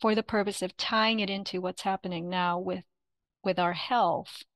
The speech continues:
and beyond even what we absorb from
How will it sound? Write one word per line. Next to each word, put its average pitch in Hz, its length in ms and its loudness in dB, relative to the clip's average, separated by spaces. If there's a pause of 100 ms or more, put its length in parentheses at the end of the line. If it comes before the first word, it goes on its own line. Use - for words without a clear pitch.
(220)
and 190 460 -2
beyond 220 600 4
even 165 480 -6 (560)
what 208 220 4
we 196 180 2
absorb 208 720 2
from 185 380 -6